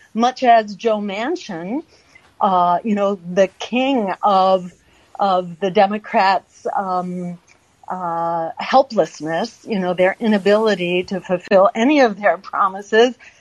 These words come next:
You can always blame it on Joe Manchin. He can always be counted on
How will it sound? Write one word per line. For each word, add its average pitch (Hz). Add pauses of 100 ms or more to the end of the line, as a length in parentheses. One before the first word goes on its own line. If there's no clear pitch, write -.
You 208
can 196
always 233
blame 190
it 185
on 180
Joe 185
Manchin. 175
He 202
can 180
always 202
be 190
counted 185
on 226